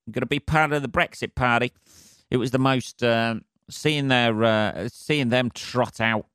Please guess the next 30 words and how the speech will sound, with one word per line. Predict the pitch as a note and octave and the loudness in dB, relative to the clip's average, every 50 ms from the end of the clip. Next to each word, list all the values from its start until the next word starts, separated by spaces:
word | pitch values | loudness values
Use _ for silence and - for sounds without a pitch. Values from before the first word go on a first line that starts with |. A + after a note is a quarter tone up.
| _ _ _ _ _ _ _ _ _ _ _ _ _ _ _ - _ - | _ _ _ _ _ _ _ _ _ _ _ _ _ _ _ -20 _ 2
like, | G#2 A#2 A2 G2 | 2 2 2 0
to | - A#2+ | -4 -4
some | - - D3 C3+ B2 | -2 -2 -2 -2 -2
sort | - - A2 F2 A2+ | -2 0 0 2 0
of | G#2+ G2 G2+ | 0 2 2
weird, | C3 C3 B2+ B2 A#2+ A2 A#2+ | 2 4 4 2 2 0 0
almost | A#2+ A#2+ A2+ A2+ A2 G#2+ - - | -2 -2 -2 -2 -2 -2 -4 -6
Rocky-esque | F#2+ G#2 B2 B2 - - - A#2+ A2+ A2 G#2 F#2+ - - - - | -4 -2 -2 -2 -2 -4 -4 -2 0 0 -2 -2 -6 -14 -14 -6
music | F#2+ G2 G#2 A2 A2 A2 G#2+ F#2 G2+ F2 - - _ _ | 0 2 2 4 4 2 0 -2 -6 -8 -8 -14 _ _
every | - A2 G#2+ E2+ G2+ A2 G#2 | -2 -2 0 0 -2 -4 -4
time. | - - A2 G#2+ G#2+ G2+ G2 F#2 - _ _ _ _ - - _ _ _ | -2 -2 0 0 0 0 -2 -4 -8 _ _ _ _ -20 -20 _ _ _
It | A#2+ B2+ | -2 -2
was | - A#2+ - | -2 -2 -2
the | - B2+ | -2 -2
lamest | A#2+ A#2+ A#2+ B2 B2+ C3+ C3+ C3 C3 C3 A2 - - _ | 0 0 0 0 0 0 -2 -4 -6 -6 -6 -8 -10 _
thing | - G#2+ G#2+ G#2 G#2 | 0 0 0 2 0
I've | G#2 G2+ | 0 2
ever | G#2 G#2+ G2 F#2+ G#2 | 0 0 0 -2 -4
seen. | - - A2+ G#2+ G2+ F#2+ | -4 -2 -2 0 0 0
The | A2 B2 | 0 0
mic | C#3 D3 D#3 D#3 D3+ C#3 - _ | 0 2 0 0 0 -2 -8 _
technique | - - C3 A#2+ - A#2 A#2 A2+ A2 G2+ - | -6 -4 -4 -4 -4 -6 -6 -6 -6 -6 -4
on | G#2+ A2 A2 | -4 -2 -2
the | G#2 G2 | -2 -4
guy, | E2+ - A2 G#2+ G#2+ G#2 G#2 G2 - _ _ _ _ _ _ _ _ _ _ _ _ _ _ _ _ | 0 0 2 2 2 2 -2 -4 -8 _ _ _ _ _ _ _ _ _ _ _ _ _ _ _ _
uh, | - G2+ G2+ G#2 G#2 G#2 G2+ G2+ G2+ G2 G2 F#2+ - - A2 - | 0 2 2 4 4 4 2 2 2 0 0 -2 -4 -6 -14 -6
just | - G3+ F#3 - | -4 -4 -2 0
the | - E3+ | 0 0
mic | D#3 D#3 - D3 D#3 - - | 2 0 0 0 -4 -6 -8
techni-, | - - B2+ - - A#2+ A#2 A#2 A#2 | -8 -8 -8 -6 -6 -4 -2 -2 -2